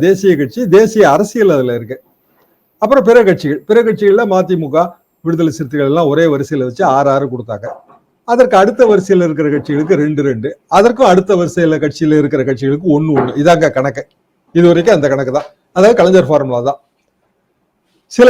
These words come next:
இடங்கள்ல இந்த கணக்கை எங்கேயாவது மாறலாமே தவிர பொதுப்படையான ஃபார்முலா திமுகவுக்கும் அதிமுகவுக்குமே இதுதான்.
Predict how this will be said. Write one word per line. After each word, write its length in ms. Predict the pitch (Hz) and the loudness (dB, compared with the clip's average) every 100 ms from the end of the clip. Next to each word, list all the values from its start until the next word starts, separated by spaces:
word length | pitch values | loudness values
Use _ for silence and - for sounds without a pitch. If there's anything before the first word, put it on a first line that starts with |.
| 214 | 8
இடங்கள்ல 420 | 247 277 262 262 | 8 6 6 6
இந்த 140 | 240 196 | 4 2
கணக்கை 320 | 185 190 190 | 0 2 0
எங்கேயாவது 280 | 160 165 175 143 | 2 0 0 0
மாறலாமே 400 | 147 160 151 135 | 0 2 0 -2
தவிர 240 | 127 127 180 202 - | -4 -2 -4 -4 2
பொதுப்படையான 680 | 202 262 233 208 208 214 160 | 2 2 0 0 0 -2 -2
ஃபார்முலா 440 | 170 170 147 175 240 - _ _ _ _ - | -2 -2 0 0 0 -6 _ _ _ _ 0
திமுகவுக்கும் 760 | 254 285 262 247 247 233 190 | 2 2 4 4 2 0 0
அதிமுகவுக்குமே 640 | 208 202 180 180 170 175 165 | 0 0 0 0 0 -2 -4
இதுதான். 340 | 139 127 127 | -4 -6 -8